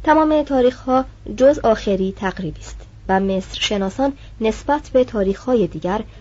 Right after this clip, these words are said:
چند قرن با یکدیگر اختلاف دارند. ادامه متن. یکی از فرعون‌های قدیم به نام پپی دوم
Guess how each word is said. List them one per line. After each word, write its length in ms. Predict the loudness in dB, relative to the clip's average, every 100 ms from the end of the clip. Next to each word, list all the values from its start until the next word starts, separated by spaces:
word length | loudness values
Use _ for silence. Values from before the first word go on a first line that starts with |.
| -12
چند 400 | -2 0 0 -2
قرن 400 | -4 -4 -2 -2
با 140 | -2 -2
یکدیگر 520 | -2 -4 -6 -4 -4
اختلاف 420 | -4 -2 -2 -2 -6
دارند. 340 | -12 -10 -12 -14 -20 -20 -20 -18 -18 -18 -18 -2
ادامه 400 | 0 0 -2 -4
متن. 420 | -8 -12 -16 -16 -16 -16 -18 -18 -18 -18 -18 -18 -18 -16 -16 -16 -18 -20 -20 -20 -20 -18 -18 -18 -20 -2
یکی 240 | 0 4 4
از 120 | 4
فرعون‌های 760 | 6 6 6 4 2 0 0
قدیم 420 | 2 0 2 0 2
به 120 | 2
نام 300 | 2 4 2
پپی 440 | 2 -2 0 0
دوم 420 | 0 -2 -2 -2